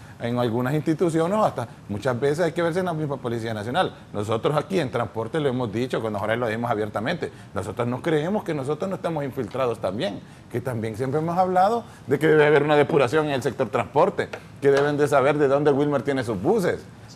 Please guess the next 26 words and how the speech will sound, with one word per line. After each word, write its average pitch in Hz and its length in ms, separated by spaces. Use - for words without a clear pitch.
eh, 110 280
las 123 100
pruebas 143 280
patrimoniales. 135 560
Yo 117 80
estoy 147 180
de 220 80
acuerdo, 135 400
<clears throat> - 1120
perdón, 120 300
y 147 80
siempre 156 260
hemos 165 140
estado 151 240
de 151 80
acuerdo 131 300
en 120 80
eso, 180 300
que 123 60
hay 120 80
que 156 160
investigar 139 720
si 127 100
algunos 151 320
conductores 160 640
también 147 380